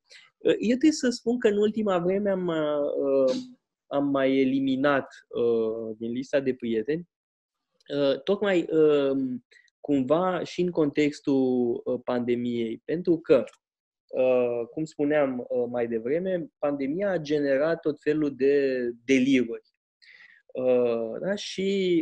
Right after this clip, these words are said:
uh, o bun-, vă spun, o, o bună manieră de a mai, uh, curăța lista de prieteni pe Facebook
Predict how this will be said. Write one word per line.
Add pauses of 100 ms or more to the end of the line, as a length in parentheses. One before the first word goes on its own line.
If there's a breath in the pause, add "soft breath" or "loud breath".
(100)
uh,
o
bun-,
vă
spun,
o,
o
bună
manieră
de
a
mai,
uh,
curăța
lista (200)
de
prieteni
pe
Facebook